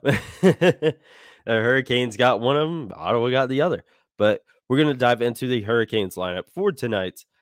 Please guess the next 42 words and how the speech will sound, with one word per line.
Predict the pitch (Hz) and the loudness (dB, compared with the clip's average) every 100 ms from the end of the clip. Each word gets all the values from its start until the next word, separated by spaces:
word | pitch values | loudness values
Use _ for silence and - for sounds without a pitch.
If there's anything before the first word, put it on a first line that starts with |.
| _ - | _ -20
game | 95 101 95 95 | -8 -4 -4 -4
against | 101 98 101 - | -8 -8 -8 -8
the | 98 92 | -10 -8
Vegas | 95 92 95 - | -8 -10 -12 -10
Golden | 92 90 | -8 -6
Knights. | 104 110 107 _ _ - | -4 -4 -4 _ _ -12
This | 98 | -10
is | 101 95 | -10 -6
gonna | 101 98 92 | -4 -4 -6
be, | 95 98 95 90 _ - | -6 -8 -8 -12 _ -8
uh, | 101 98 90 | -4 -4 -4
again, | 107 107 120 120 | -8 -2 -2 -2
one | 113 135 | -4 -4
that | 147 127 131 | -2 0 0
I | 139 | 0
don't | 143 143 | 0 -2
think | 147 139 | -4 -6
we're | 139 | -6
seeing | - 135 131 | -4 -4 -2
a | 120 123 | -4 -4
whole | - 131 131 131 - _ _ _ | -6 -4 -2 -2 -4 _ _ _
lot | 92 95 98 104 - | -12 -4 -2 -2 -6
of | 98 | -14
changes. | - 117 107 101 | -6 -4 -4 -8
Again, | 101 92 87 _ _ - | -12 -10 -12 _ _ -12
Puljujarvi | 104 107 104 110 - | -6 -4 -4 -8 -2
is | 180 170 | 0 0
not | 135 135 - | 0 -2 -2
playing | - 95 87 85 | -4 -6 -6 -14
tonight. | - - 113 110 - | -20 -12 -12 -12 -14
He | 95 | -20
is | - | -14
having | 87 92 87 | -12 -10 -10
visa | 87 85 - | -12 -12 -14
issues. | - 60 - - 50 - _ _ _ _ | -12 -14 -14 -16 -18 -18 _ _ _ _
So, | - 82 78 - | -10 -6 -6 -8
again, | 90 82 82 - | -8 -8 -10 -2
do | 135 | 0
want | 147 151 127 | 4 2 2
to | 135 | 0
make | 120 117 | 0 0
that | 104 98 | -2 -2